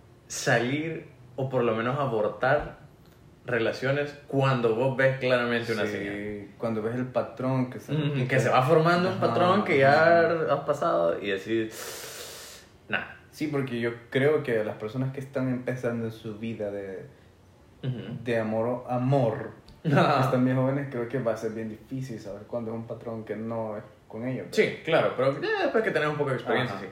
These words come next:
Speaker 2: es
Speaker 1: Y de
Speaker 2: verdad.
Speaker 1: hecho, yo no sé si te había comentado, esto sí se ata bastante a algo, una conversación que yo estaba teniendo hace un par de días con unas amigas,
Speaker 2: Ujú.
Speaker 1: que una de ellas me expresaba, eh, "Puya, fíjate de que yo veo de que hay un patrón de las personas con las que salgo,
Speaker 2: Ujú.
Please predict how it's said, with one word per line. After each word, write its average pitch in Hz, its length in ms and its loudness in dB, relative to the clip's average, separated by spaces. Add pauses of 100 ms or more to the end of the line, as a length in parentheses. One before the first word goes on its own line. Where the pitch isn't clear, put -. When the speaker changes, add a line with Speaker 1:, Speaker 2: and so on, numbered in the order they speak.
(120)
Speaker 2:
es - 60 -14
Speaker 1:
Y 113 40 -6
de 117 60 0
Speaker 2:
verdad. 143 240 4
Speaker 1:
hecho, 139 180 -2 (300)
yo 120 120 -2
no 143 120 0
sé 143 80 -2
si 143 80 -4
te 151 100 0
había 143 140 4
comentado, 143 520 2
esto 113 400 -8
sí - 300 -8
se 101 220 -4
ata 110 260 0
bastante 110 520 -2
a 101 120 2
algo, 110 220 -2
una 123 160 -2
conversación 117 400 -2
que 120 80 0
yo 117 60 4
estaba 110 280 0
teniendo 104 380 -2
hace 101 160 -2
un 101 140 -10
par 107 260 0
de 107 100 2
días 110 320 2 (480)
con 101 160 -6
unas 98 220 -4
amigas, 139 320 -2 (280)
Speaker 2:
Ujú. 104 360 -12
Speaker 1:
que 110 520 0
una 127 300 -2
de 117 140 0
ellas 131 120 -4
me 117 60 -4
expresaba, - 760 -4
eh, 98 800 4
"Puya, 147 240 6
fíjate 104 340 -4
de 117 200 2
que - 420 0
yo 117 160 0
veo 123 300 6
de 120 100 6
que 95 120 -2
hay 98 100 -4
un 101 100 -10
patrón 120 560 -2 (140)
de 95 320 0
las 90 140 -6
personas 95 360 -12
con 98 140 -8
las 98 100 -8
que 107 160 -6
salgo, 107 400 0
Speaker 2:
Ujú. 107 380 -12